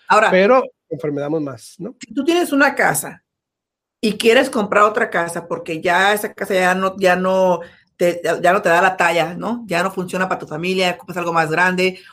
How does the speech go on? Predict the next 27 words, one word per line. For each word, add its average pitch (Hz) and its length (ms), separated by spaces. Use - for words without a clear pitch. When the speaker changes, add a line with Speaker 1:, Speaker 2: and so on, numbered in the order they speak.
Speaker 1:
o 180 300
tal 165 180
vez 254 320
¿por 175 100
qué 180 160
no? 233 220
Ocupas 190 320
algo 196 220
más 190 140
pequeño 208 360
porque 170 220
ya 165 100
los 185 220
hijos 190 180
ya 180 140
crecieron 185 420
y - 20
se 170 120
fueron 170 260
y 180 40
la 151 100
casa 160 160
está 175 160
muy 175 100
grande 160 220
para 151 240
ti. 196 240